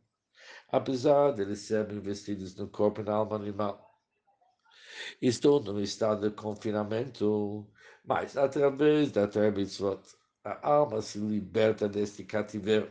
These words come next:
desse confinamento unido com Hashem. Isso causa a Hashem uma alegria similar àquela que o rei mortal exper-, tem, tá, experimenta quando seu filho volta a ele. Ou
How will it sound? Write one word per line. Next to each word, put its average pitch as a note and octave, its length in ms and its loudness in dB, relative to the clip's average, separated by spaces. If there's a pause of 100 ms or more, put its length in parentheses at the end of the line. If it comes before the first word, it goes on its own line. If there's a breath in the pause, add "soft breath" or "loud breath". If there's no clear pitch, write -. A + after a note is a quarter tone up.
(100)
desse C#3+ 300 -2
confinamento G#2+ 840 -4
unido G#2 360 -4
com G#2 140 -12
Hashem. G#2+ 580 -4 (460 loud breath)
Isso D#3 500 -2 (100)
causa B2+ 440 2
a - 40 2
Hashem C#3 280 -2
uma C3 140 2
alegria A#2+ 640 0
similar C3 960 -2 (440 loud breath)
àquela A#2 500 -2
que A2 140 -8
o G#2 80 2
rei B2 280 -2
mortal A#2+ 560 -2
exper-, A#2+ 440 -4 (300 loud breath)
tem, A#2+ 420 2 (100)
tá, B2 340 0 (320 loud breath)
experimenta C3 720 0
quando C#3+ 800 2 (640)
seu D#3 240 2
filho E3 360 4
volta D#3 380 4
a C#3+ 140 0
ele. B2+ 220 -2 (640)
Ou B2 460 2